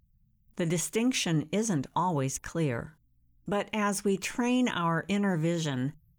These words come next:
and see how creation really works, we'll see everything more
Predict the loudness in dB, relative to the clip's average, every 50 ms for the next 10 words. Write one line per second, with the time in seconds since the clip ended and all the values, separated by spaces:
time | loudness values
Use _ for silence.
0 | -10 -6 -2 -2 0 0 0 0 0 -2 -4 -6 -6 -4 -2 0 0 0 0 0
1 | 0 0 0 -2 -2 -2 0 0 2 2 2 2 0 0 -2 0 2 2 2 2
2 | 2 0 0 0 0 0 0 0 0 0 0 0 0 -2 -4 -6 -6 -6 -6 -6
3 | -10 -14 _ _ _ -4 -2 0 0 0 -2 -2 -2 -2 -2 -2 -2 -2 0 0
4 | 0 0 0 0 -2 -2 -2 -2 -2 -2 -2 -2 -2 -4 -4 -2 0 0 0 0
5 | 0